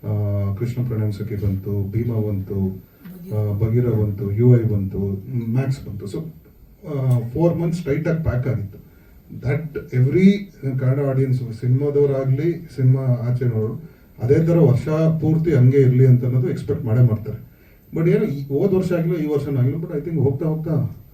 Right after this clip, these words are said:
ಸಿಗುತ್ತೆ. ಈಗ ನೀವು ನೆಕ್ಸ್ಟ್ ಇಯರ್ ನೋಡಿದ್ರೆ ಟಾಕ್ಸಿಕ್ ಇದೆ, ಮೇ-, ಮಾರ್ಚ್ಗಾಗ್ಲೇ ಅನೌನ್ಸ್ ಮಾಡಿದ್ದಾರೆ, ಜನವರಿಗೆ ಯಾವುದೋ ಒಂದು ಬಂದೇ ಬರುತ್ತೆ. ಹಂಗೆ ಈಗ್ಲೂ ಇಲ್ಲಿಂದ ತುಂಬಾ ಪಿಕ್ಚರ್ ಇದೆ. ಈಗ ನಾವು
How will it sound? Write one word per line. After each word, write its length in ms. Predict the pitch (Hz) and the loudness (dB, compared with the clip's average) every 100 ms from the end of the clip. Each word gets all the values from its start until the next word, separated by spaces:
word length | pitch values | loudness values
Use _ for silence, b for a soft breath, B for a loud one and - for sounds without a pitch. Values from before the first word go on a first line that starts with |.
| - - | -16 -8
ಸಿಗುತ್ತೆ. 300 | 139 131 120 | -2 0 0
ಈಗ 100 | 120 | 0
ನೀವು 200 | 123 113 | 0 0
ನೆಕ್ಸ್ಟ್ 280 | 123 - | -4 -6
ಇಯರ್ 120 | 151 139 | -4 -2
ನೋಡಿದ್ರೆ 380 | 131 127 120 | 0 0 0
ಟಾಕ್ಸಿಕ್ 380 | 120 117 - 123 | -2 -4 -4 -4
ಇದೆ, 200 | 113 110 | -2 -2
ಮೇ-, 720 | 110 - 131 117 117 113 110 110 | -2 -6 -6 -4 -4 -4 -4 -6
ಮಾರ್ಚ್ಗಾಗ್ಲೇ 840 | 113 - 110 107 110 107 101 - B B B - | -6 -6 -6 -4 -2 -4 -6 -10 B B B -10
ಅನೌನ್ಸ್ 300 | 117 117 110 | -6 -6 -6
ಮಾಡಿದ್ದಾರೆ, 520 | 110 101 98 101 98 B B - 123 | -6 -4 -2 -2 -4 B B -10 4
ಜನವರಿಗೆ 520 | 127 123 123 123 117 | 6 8 6 2 -2
ಯಾವುದೋ 220 | 113 113 | -6 -6
ಒಂದು 440 | 113 110 104 101 b b b _ - - | -6 -6 -6 -10 b b b _ -20 -4
ಬಂದೇ 220 | 127 190 | 2 6
ಬರುತ್ತೆ. 360 | 185 123 123 - | 6 2 -2 -6
ಹಂಗೆ 480 | 120 107 107 110 - - - - - | -6 -6 -8 -8 -10 -12 -12 -12 -14
ಈಗ್ಲೂ 400 | 143 165 175 170 | -10 -8 -4 -2
ಇಲ್ಲಿಂದ 320 | 170 135 143 151 | -2 0 -2 -4
ತುಂಬಾ 340 | - - 165 | -6 -4 -2
ಪಿಕ್ಚರ್ 260 | 151 - 107 | 0 -2 -6
ಇದೆ. 160 | 104 | -6
ಈಗ 140 | 110 113 | -6 -6
ನಾವು 420 | 117 117 110 | -6 -6 -6